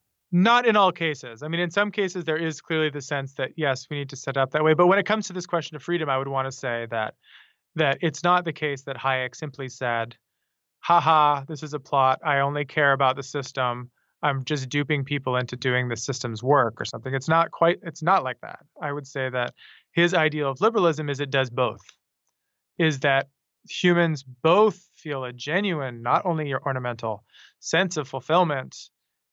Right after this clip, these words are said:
and meaning in their lives, and what they're doing has this subsidiary, you know, parallel effect of, you know, expanding the, the overall prosperity or expanding possibilities for specialization, et cetera. I mean, that is,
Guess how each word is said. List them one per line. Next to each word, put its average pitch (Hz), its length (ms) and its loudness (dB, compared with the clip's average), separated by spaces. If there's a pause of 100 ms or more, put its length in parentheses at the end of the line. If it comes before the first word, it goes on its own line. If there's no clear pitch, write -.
and 135 220 -4
meaning 175 320 2
in 143 80 -4
their 131 140 -2
lives, 135 600 2 (220)
and 190 540 2 (300)
what 156 200 -4
they're 156 140 2
doing 135 480 -2 (840)
has 156 360 2
this 139 420 -6 (640)
subsidiary, 151 960 2
you 151 120 -6
know, 131 340 -4
parallel 156 480 4
effect 120 540 -2
of, 127 280 -2 (600)
you 135 80 -10
know, - 160 -8
expanding 131 640 -2
the, 123 260 -2 (760)
the 135 320 2
overall 139 340 4
prosperity 180 720 4
or 143 120 2
expanding 135 480 -4
possibilities 135 760 -2
for 127 160 -6
specialization, 131 840 -2
et 131 120 -6
cetera. 127 280 2
I 120 40 2
mean, 139 160 2
that 202 240 4
is, 175 420 0